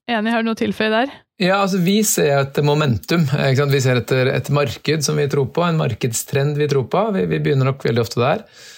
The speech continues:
Speaker 2: Og at du har tatt en posisjon i det markedet i vekst, som, som, eh, både som team og som, som en forretningsmodell som vi tror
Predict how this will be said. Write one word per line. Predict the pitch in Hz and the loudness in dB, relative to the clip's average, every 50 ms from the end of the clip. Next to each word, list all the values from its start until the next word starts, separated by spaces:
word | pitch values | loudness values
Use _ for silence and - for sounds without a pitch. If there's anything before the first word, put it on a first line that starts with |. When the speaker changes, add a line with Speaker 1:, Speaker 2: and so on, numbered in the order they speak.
| - _ _ _ _ | -20 _ _ _ _
Speaker 2:
Og | 143 139 139 | 0 0 0
at | 135 - | 0 0
du | 143 143 | 0 0
har | 123 120 117 110 | 2 2 0 0
tatt | - - - - - | -2 -4 -4 -4 -2
en | - 113 107 | -4 -2 -2
posisjon | - 117 - 123 117 - - 110 107 113 120 127 123 | -2 -2 -2 -2 -2 0 0 0 0 2 2 2 2
i | |
det | 120 120 117 | 2 2 2
markedet | 120 113 110 107 - - 104 110 | 2 0 -2 -2 -4 -2 -2 0
i | 110 120 | 0 0
vekst, | 120 117 - - - - | -2 -2 -4 -6 -6 -4
som, | - 123 117 113 110 | -2 0 0 0 0
som, | 110 - 120 117 117 113 113 | 0 0 0 2 2 2 2
eh, | 110 110 110 110 | 2 2 2 2
både | 113 117 123 113 101 107 110 107 | 2 2 0 2 2 2 0 2
som | - 117 113 113 | 2 0 0 0
team | 113 - - 110 110 113 123 139 139 135 135 | 0 0 0 0 2 2 2 2 2 2 2
og | 123 113 - | 2 0 0
som, | 123 120 113 113 110 | 0 0 0 0 0
som | 113 123 | 0 -2
en | 117 | -2
forretningsmodell | 107 - 113 110 101 - - 107 104 - - 113 110 107 | -2 -2 -2 -4 -4 -2 -4 -4 -4 -4 -4 -4 -2 0
som | 110 113 | 0 0
vi | 110 107 | -2 -2
tror | - 110 107 107 110 107 101 | -2 -2 0 0 0 -2 -4